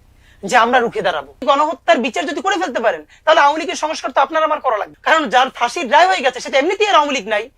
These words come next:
তখন তো নতুন ভালো ছেলেরাও একটা নতুন আওয়ামী লীগ করতে পারে, সমস্যা নাই তো। বাংলাদেশে ইন্ডিয়ার ফাইন্যান্স এবং ব্যাকআপ ছাড়া এইখানে কোনো ধর্মীয় উগ্রবাদ কোনোদিন জায়গা পায় না এবং পাবেও না। একটা ইনসাফের বাংলাদেশ আমরা নির্মাণ করতে চাই। সেই ইনসাফের বাংলাদেশের বিনির্মাণে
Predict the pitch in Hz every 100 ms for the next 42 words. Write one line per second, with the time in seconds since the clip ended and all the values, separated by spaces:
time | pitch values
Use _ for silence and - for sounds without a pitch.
0 | _ - 339 349 311 339 320 269 320 349
1 | 370 349 320 262 285 269 269 - 208 214
2 | 196 311 330 254 165 - 240 285 294 311
3 | - 330 - 277 269 240 285 294 277 -
4 | 226 254 277 - 254 269 202 220 247 247
5 | - - 247 180 - _ _ - 254 220
6 | 277 - 285 285 208 214 208 254 196 240
7 | 220 - 240 220 226 175 196 196 208 220
8 | 214 240 196 180 - 156 147 139 _ -
9 | - - 381 320 285 269 - 349 349 339
10 | 208 233 226 202 214 - _ - 202 208
11 | 208 196 202 226 180 220 262 330 359 -
12 | - - 254 262 247 - 330 339 269 175
13 | 220 240 240 247 269 202 240 262 226 202
14 | 160